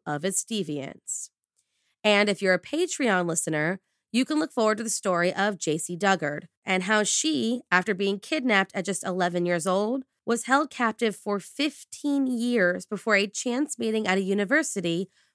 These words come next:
blew her case wide open. If you want to hear this story and a ton of others,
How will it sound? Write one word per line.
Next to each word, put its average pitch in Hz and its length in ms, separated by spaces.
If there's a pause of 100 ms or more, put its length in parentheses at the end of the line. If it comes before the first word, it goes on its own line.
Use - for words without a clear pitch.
(100)
blew 226 220
her 240 180
case 196 360
wide 160 640
open. - 580 (600)
If 202 140
you 214 100
want 202 160
to 190 40
hear 208 140
this 220 200
story 240 400
and 202 260
a 190 140
ton 269 440
of 190 200
others, 165 560